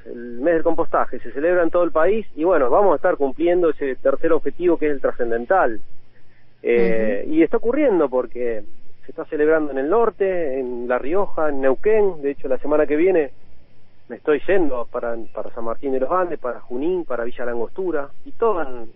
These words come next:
Speaker 1: en el marco de, del mes del compostaje, hablando con personas como ustedes, como yo, y entendiendo de que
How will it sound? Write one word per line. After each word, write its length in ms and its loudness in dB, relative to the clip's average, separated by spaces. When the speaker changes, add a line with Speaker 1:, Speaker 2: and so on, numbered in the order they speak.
Speaker 1:
en 80 -6
el 120 -2
marco 380 0
de, 200 -4
del 160 -8
mes 120 -6
del 80 -10
compostaje, 540 -4
hablando 300 0
con 140 -4
personas 360 -2
como 180 -2
ustedes, 380 0
como 200 -2
yo, 220 -2
y 80 -2
entendiendo 600 2
de 120 -2
que 480 -8